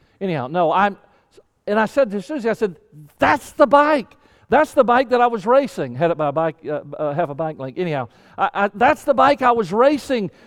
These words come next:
Me and Kip going down Amar Avenue when my handbrake hit my spokes and flipped over. Man alive.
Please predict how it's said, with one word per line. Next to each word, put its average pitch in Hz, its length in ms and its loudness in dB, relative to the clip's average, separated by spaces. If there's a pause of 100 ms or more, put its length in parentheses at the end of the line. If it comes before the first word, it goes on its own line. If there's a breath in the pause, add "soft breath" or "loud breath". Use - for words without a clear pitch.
(100)
Me 214 160 -2
and 285 160 -8
Kip 294 240 0
going 254 240 0
down 247 160 2
Amar 269 400 0
Avenue 262 400 0
when 214 140 0
my 214 120 2
handbrake 233 600 -2
hit 254 160 2
my 233 140 -6
spokes 254 440 -2
and 208 140 -10
flipped 247 320 -2
over. 220 400 -2
Man 208 340 -6
alive. 190 520 -10